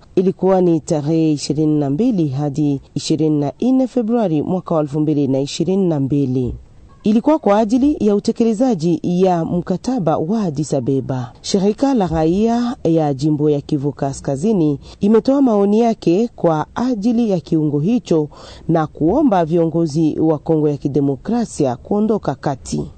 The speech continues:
Shirika la raia yabaki kuwa na masito. Kwa maoni yake, ni sasa miaka kenda baada ya kusainiwa kwa mkataba huu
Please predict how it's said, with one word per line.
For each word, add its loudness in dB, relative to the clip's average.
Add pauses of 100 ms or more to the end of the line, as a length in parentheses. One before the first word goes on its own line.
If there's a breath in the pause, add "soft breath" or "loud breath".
(160)
Shirika 2
la 2
raia 0
yabaki -2
kuwa 2
na 0
masito. -2 (280)
Kwa 2
maoni 4
yake, 0 (260 loud breath)
ni 4
sasa -2
miaka 0
kenda 0 (240 loud breath)
baada 0 (320 loud breath)
ya 0
kusainiwa 2
kwa 0
mkataba -2
huu 0